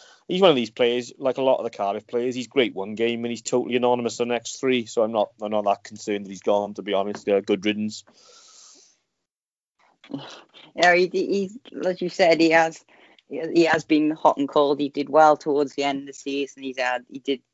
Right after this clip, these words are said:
Speaker 2: when he started, he had a few good games in the Premier League. I know the last day he scored twice against Man United. Uh, he's, like you said, he's, whatever he's done, it must be serious to release him and say he's breached the contract, 'cause you don't see many footballers,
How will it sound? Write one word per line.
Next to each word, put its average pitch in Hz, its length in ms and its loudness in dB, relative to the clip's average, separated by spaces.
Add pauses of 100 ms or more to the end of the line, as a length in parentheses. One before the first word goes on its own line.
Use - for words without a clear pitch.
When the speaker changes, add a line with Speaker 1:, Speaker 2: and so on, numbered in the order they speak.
(360)
Speaker 2:
when 131 240 0
he 123 80 -4
started, 135 560 2
he 131 80 0
had 123 120 2
a 120 40 -14
few 131 220 -4
good 127 180 -4
games 127 340 -2
in 127 60 -8
the 120 60 -8
Premier 127 400 -8
League. 127 200 -6
I 110 60 -4
know 107 160 -6
the 104 140 -6
last 117 420 2
day 123 160 2
he 120 80 -4
scored 117 400 -8
twice - 420 -6
against - 380 -10
Man 120 220 -4
United. 120 560 -2 (560)
Uh, 127 160 4
he's, 143 360 -6
like 143 220 -2
you 139 60 -4
said, 131 240 0
he's, 139 240 -4 (480)
whatever 165 580 4
he's 147 160 -2
done, 131 320 0
it 135 80 -4
must 147 420 -8
be 131 140 -6
serious 123 640 -4 (300)
to 135 120 0
release 127 380 0
him 117 200 -2
and 113 120 -8
say 117 260 -2
he's 110 120 -6
breached - 420 -8
the 117 60 -6
contract, 110 580 -2
'cause 120 120 -6
you 123 100 -2
don't 123 260 2
see 123 120 -4
many 120 280 -4
footballers, 113 640 -4